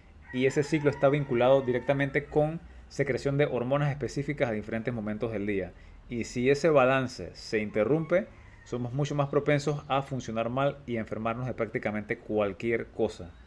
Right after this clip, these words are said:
También el sol tiene que ver con la secreción de serotonina durante el día, y si hay serotonina durante el día, va a haber melatonina durante la noche. Así que melatonina para dormir y como antioxidante tienen que ver directamente con exponerse al sol.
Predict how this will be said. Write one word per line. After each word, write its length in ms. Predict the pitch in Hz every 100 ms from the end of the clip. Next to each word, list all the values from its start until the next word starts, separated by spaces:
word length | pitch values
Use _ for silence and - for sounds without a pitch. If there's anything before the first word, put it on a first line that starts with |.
| - - - - - - -
También 300 | - 127 143
el 100 | 151
sol 360 | 147 - 165 165
tiene 200 | 156 147
que 100 | 139
ver 200 | 123 123
con 340 | - 143 139
la 300 | 143 151 147 -
secreción 760 | - - 135 - - 135 139
de 100 | 147
serotonina 560 | 147 135 120 120 139 156
durante 300 | 143 127 127
el 120 | 131
día, 280 | 151 160 - - 135
y 120 | 127
si 120 | 123
hay 60 | 123
serotonina 480 | 151 143 127 143
durante 280 | 147 123 113
el 80 | 127
día, 280 | 156 165 175 - - - - -
va 60 | 120
a 20 |
haber 140 | 127 131
melatonina 600 | 131 127 120 117 127 135
durante 300 | 123 107 98
la 100 | 101
noche. 340 | 101 - 98
Así 240 | 92 - 113
que 280 | 123 117 - -
melatonina 580 | 104 107 110 143 151
para 160 | 147 120
dormir 420 | 117 127 156 165 131
y 80 |
como 200 | 123 113
antioxidante 720 | 107 107 101 117 135 143 160 - -
tienen 220 | 120 120
que 100 | 107
ver 120 | 101
directamente 560 | 107 110 117 117 113 123
con 260 | - 135 151 - - - - -
exponerse 720 | 113 - 113 117 120 - - -
al 200 | 107 104
sol. 400 | - 120 90